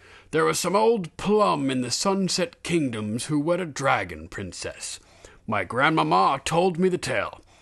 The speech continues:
He lived in King Aegon's day."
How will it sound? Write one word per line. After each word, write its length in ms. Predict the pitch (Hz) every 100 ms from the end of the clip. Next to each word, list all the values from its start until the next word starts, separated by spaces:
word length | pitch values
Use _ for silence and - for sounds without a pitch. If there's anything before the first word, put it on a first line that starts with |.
| _
He 140 | -
lived 320 | 160 185 175 175
in 120 | 196
King 320 | 185 233 254 -
Aegon's 720 | 170 143 107 90 82 80 -
day." 460 | - 90 82 71